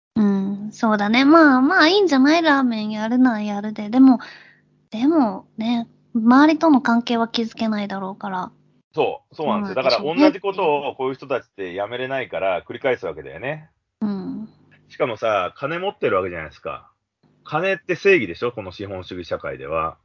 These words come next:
Speaker 1: うん。
Speaker 2: だから、こいつがたまたまさ、あの、変態野郎だったわけじゃん。女性を殴ったり、痛めつけることでストレス発散してんのか、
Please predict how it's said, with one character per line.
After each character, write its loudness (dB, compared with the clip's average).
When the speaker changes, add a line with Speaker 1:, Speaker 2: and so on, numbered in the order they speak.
Speaker 1:
う -4
ん。 -10
Speaker 2:
だ -8
か 2
ら、 2
こ 4
い -8
つ -4
が 2
た -2
ま 0
た 2
ま 0
さ、 0
あ 0
の、 -8
変 -8
態 2
野 2
郎 -2
だ -2
っ -8
た -4
わ -4
け -10
じ -4
ゃ -2
ん。 -12
女 -8
性 -2
を 0
殴 -4
っ -18
た -4
り、 -10
痛 0
め -2
つ -20
け 2
る -2
こ -6
と -10
で -8
ス -16
ト -4
レ -6
ス -14
発 -14
散 -8
し -20
て -2
ん -8
の -10
か、 -8